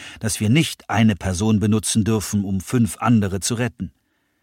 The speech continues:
Anschließend würde ich eine besondere Überraschung aus dem Hut zaubern. Die hier untersuchten Fälle haben nämlich auf Umwegen auch etwas mit der Abtreibungsdebatte zu tun.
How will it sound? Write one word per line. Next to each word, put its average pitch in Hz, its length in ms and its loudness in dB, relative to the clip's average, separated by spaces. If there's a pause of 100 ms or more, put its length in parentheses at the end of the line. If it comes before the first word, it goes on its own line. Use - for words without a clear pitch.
(320)
Anschließend 151 600 0
würde 139 220 4
ich 135 160 -2
eine 127 160 4
besondere 135 460 4
Überraschung 147 520 4
aus 98 180 -4
dem 113 140 2
Hut 110 160 0
zaubern. 85 380 -2 (1200)
Die 107 80 -2
hier 175 240 4
untersuchten 170 520 2
Fälle 143 320 2
haben 98 180 4
nämlich 113 400 4
auf 95 180 -8
Umwegen 139 640 0
auch 101 240 -2
etwas 98 400 -4
mit 92 160 -2
der 92 120 -6
Abtreibungsdebatte 90 1080 -6
zu - 140 -18
tun. 76 300 -16